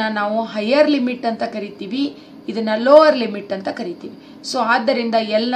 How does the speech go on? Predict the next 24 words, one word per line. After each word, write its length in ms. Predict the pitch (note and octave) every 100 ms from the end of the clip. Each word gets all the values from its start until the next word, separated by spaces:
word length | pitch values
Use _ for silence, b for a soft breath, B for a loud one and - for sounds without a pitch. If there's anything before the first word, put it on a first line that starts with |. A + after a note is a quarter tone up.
| A#3
ಬೆಲೆ 280 | G3+ G#3 A3+
ಇಲ್ಲಿ 460 | - A3+ G3+ E4 - B B -
ನಮ್ಗೆ 300 | A3 G#3 A3
ಮೂರು 280 | C#4 D4+ D#4
ಸಿಗುತ್ತೆ. 400 | - - - - - - - -
So, 160 | - G3
ಇವಾಗ 260 | F#3+ F#3+
ನಿಧಾನಕ್ಕೆ 500 | G3 F#3+ G#3 G#3+ -
ಬರೆದು 220 | G3 G3 F#3+
ಬಿಡೋಣ. 300 | G#3 A3 B3 - - - - -
ಮೂರು 560 | G#3+ A#3+ C4+ C4+ C4+ C#4 - - -
ಪ್ಲಸ್ 640 | F#3+ F3+ E3+ - - - - - - - - - - - - - - -
ಬ್ರಾಕೆಟಲ್ಲಿ, 720 | G#3 G3 G#3+ F3+ F#3+ G3 F4 - B B B B B -
ಆಮೇಲೆ 260 | C#4 D4+
ಎಚ್ 280 | C#4 D4+ -
ಒಂದು 280 | D4+ D4 -
ಈಗಲೇ 300 | B3 B3+ A#3+
ಬರ್ಕೊಂಡ್ಬಿಡೋಣ. 560 | G3 F#3+ G3 F#3 F3+ F3+ - B B C#4+
ಎಚ್ 300 | E4+ E4+ C#4+
ಅಂದ್ರೆ 300 | A3+ G3+ C#4
size. 540 | - G3+ F3 - - B B -
ಯಾರ್ 260 | D#4+ F4
size 340 | E4+ B3+ G#3+ -
ತಗೊಳ್ತೀವಿ? 580 | - F#3 F3+ - -